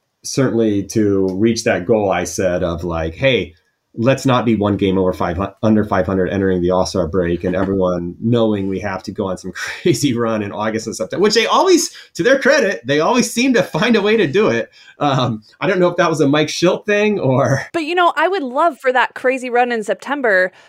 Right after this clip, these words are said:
Speaker 2: to actually be a crazy run through October. Like, if you can save the crazy run, not to
Speaker 1: <laughs>
Speaker 2: get to the postseason, but to get through the postseason, that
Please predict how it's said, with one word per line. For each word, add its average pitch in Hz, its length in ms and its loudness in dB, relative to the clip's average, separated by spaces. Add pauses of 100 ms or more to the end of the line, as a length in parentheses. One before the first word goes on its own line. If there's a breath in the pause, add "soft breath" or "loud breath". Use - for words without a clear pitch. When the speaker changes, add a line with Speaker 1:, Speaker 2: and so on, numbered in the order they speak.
Speaker 2:
to - 140 -2
actually 262 320 -2
be 233 140 0
a 226 80 4
crazy 226 380 -2
run 208 240 0
through 233 240 -2
October. 190 840 -2
Like, 226 240 0
if 262 160 -2
you 311 160 0
can 339 200 -4
save 339 360 -2
the 277 80 0
crazy 277 460 -4
run, 226 480 2 (200 loud breath)
not 262 280 2
to 220 100 0
Speaker 1:
<laughs> - 140 -16
Speaker 2:
get - 260 -2
to 254 80 0
the 196 120 2
postseason, 196 760 -2
but 196 180 -2
to 233 100 -6
get 190 240 -4
through 392 380 0
the 311 80 0
postseason, 175 720 -4
that 359 300 2